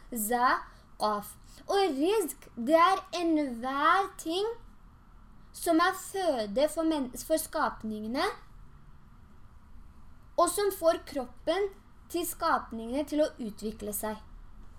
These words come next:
Og når vi hører ordet rizq i dag, så tenker man kanskje automatisk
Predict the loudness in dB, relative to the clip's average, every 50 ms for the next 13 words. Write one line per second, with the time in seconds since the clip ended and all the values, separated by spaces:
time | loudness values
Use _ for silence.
0 | -18 -18 -18 -18 -18 -18 -18 -18 -18 -18 -18 -18 -18 -18 -18 -18 -18 -18 -18 -18
1 | -18 -18 -18 -20 -20 -20 -20 -20 -20 -20 -20 -20 -14 -2 2 4 4 4 4 2
2 | -2 2 4 6 6 6 6 4 4 4 4 4 4 4 4 4 6 6 8 8
3 | 8 6 6 2 -2 0 2 2 4 2 2 2 0 0 2 2 0 0 -4 -6
4 | -6 -4 -2 -2 0 2 2 2 2 0 -2 -6 -8 -6 -6 -4 -4 -4 -4 -4
5 | -4 -4 -4 -4 -4 -4 -4 -4 -4 -2 -2 -2 -2 0 0 0 0 0 -2 -4
6 | -6 -8 -6 -6 -6 -6 -6